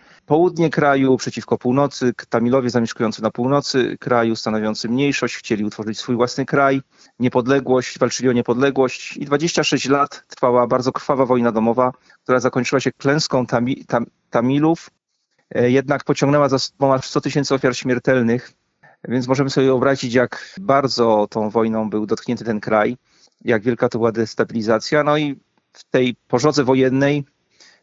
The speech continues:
pomiędzy tym wszystkim funkcjonowali i funkcjonują chrześcijanie. I niezwykłe jest to, że kościoły, jest tam wiele kościołów ewa-, ewangelicznych, które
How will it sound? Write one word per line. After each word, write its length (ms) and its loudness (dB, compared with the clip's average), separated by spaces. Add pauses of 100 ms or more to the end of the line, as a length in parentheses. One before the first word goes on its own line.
pomiędzy 380 0
tym 160 -2
wszystkim 600 -2 (420)
funkcjonowali 800 0 (720)
i 80 -8
funkcjonują 520 0
chrześcijanie. 760 0 (800)
I 180 -6
niezwykłe 440 0
jest 220 0
to, 280 4 (440)
że 460 2 (360)
kościoły, 760 2 (300)
jest 220 -6
tam 180 0
wiele 200 2
kościołów 360 0
ewa-, 180 2
ewangelicznych, 560 0
które 260 0